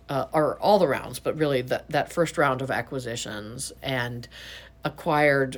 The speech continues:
works for the museum's collection that are real anchor pieces, not just for this collection and for this exhibition, but really for the museum's permanent collection in perpetuity. Uh, and then, uh, it really developed from there.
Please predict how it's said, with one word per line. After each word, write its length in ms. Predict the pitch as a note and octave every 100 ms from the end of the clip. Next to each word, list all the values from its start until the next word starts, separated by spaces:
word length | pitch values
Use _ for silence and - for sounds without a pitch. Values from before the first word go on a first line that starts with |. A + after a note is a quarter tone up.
| -
works 440 | E3 D3 C3+ -
for 360 | - D3+ C#3 C3+
the 180 | C#3 C3+
museum's 400 | C3+ C3+ B2+ B2+
collection 360 | C3+ B2+ C3
that 120 | C3
are 100 | B2
real 240 | B2+ A#2 -
anchor 480 | B2+ B2+ C3+ F3+ F3+
pieces, 500 | F3 F#3+ F#3 F#3 F3
not 320 | D3 - C#3+
just 440 | - B2+ B2+ - -
for 160 | G3
this 340 | F3 F3 - -
collection 800 | - F3 D#3 D#3+ - G#3 G#3 G3
and 200 | D3+ C#3
for 120 | C3+
this 180 | B2 A2
exhibition, 600 | B2+ C3+ C3+ C#3 D3 C3
but 200 | A#2+ C#3+
really 340 | C3 B2 B2+ - -
for 460 | - - D#3 D3 C#3+
the 140 | C3+
museum's 720 | C#3 A#2 A#2 C#3 A#2+ A2 A2+
permanent 500 | - B2+ A2+ G#2+ F#2+
collection 720 | - B1 C2+ - - G#2+ F2+ -
in 180 | D3+ C3+
perpetuity. 720 | B2+ B2+ C3 - A2+ F#2 - B2+ - - - - - - - D#3+
Uh, 340 | D#3 C#3+ D3+ -
and 180 | E3+ F3
then, 420 | F3+ G#3 A3 - - -
uh, 260 | F3+ F3+ -
it 180 | G3 F#3+
really 180 | G3
developed 380 | G3+ F3 F3 G3
from 160 | - F#3+
there. 340 | A3 - C#3